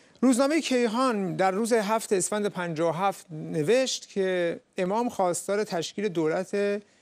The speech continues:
جهانی اسلام شد. یعنی حتی یک ماه از اومدن خمینی به ایران نگذشته بود که دیدیم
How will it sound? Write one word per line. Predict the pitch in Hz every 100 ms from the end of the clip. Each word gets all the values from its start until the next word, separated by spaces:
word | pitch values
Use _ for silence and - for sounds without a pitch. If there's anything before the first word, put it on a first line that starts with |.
| _ _ _ _
جهانی | - 170 151 151 165 196 190 190 208 -
اسلام | 165 - 165 170 143
شد. | 131 139
یعنی | 180
حتی | 185 196 - 196 185 190 _ _ _ _ -
یک | 170 240 - 160
ماه | 156 143 160
از | 147 - 254
اومدن | 196 170 180 214
خمینی | 170 165 156 156
به | 151
ایران | 156 151 156
نگذشته | 160 156 165 - 175
بود | 202 247
که | - 240
دیدیم | 220 233 233